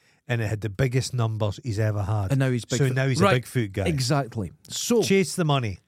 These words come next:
Speaker 2: you see that people that you might watch because they do a review of a film or they talk
Speaker 1: Yeah.
Speaker 2: about the industry or that, but now they're going, "U F Os are real."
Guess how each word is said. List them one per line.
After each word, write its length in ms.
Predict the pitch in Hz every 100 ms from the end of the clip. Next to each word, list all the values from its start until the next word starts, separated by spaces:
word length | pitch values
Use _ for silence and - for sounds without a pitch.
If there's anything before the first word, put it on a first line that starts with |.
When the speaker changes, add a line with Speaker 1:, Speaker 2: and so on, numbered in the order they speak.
| _ _ _ _
Speaker 2:
you 140 | 156 160
see 360 | - 220 233 226
that 220 | 147 -
people 260 | 170 - 151
that 140 | 143 131
you 120 | 196
might 400 | 180 170 151 143 -
watch 440 | 135 151 147 - -
because 460 | 139 135 127 123
they 100 | - 120
do 200 | 139 127
a 40 |
review 260 | 117 110 117
of 60 |
a 60 | 98
film 520 | - 127 135 143 135
or 60 | 107
they 120 | 98
talk 220 | 98 135
Speaker 1:
Yeah. 100 | 117
Speaker 2:
about 220 | 101 117 107
the 80 | 113
industry 380 | 117 120 - 117
or 20 |
that, 200 | 110 110 - _ _ _
but 100 | 120
now 240 | 127 175
they're 160 | 180 139
going, 360 | 135 113 101 104
"U 180 | 135 131
F 160 | 127
Os 160 | 127 113
are 60 | 90
real." 320 | 104 160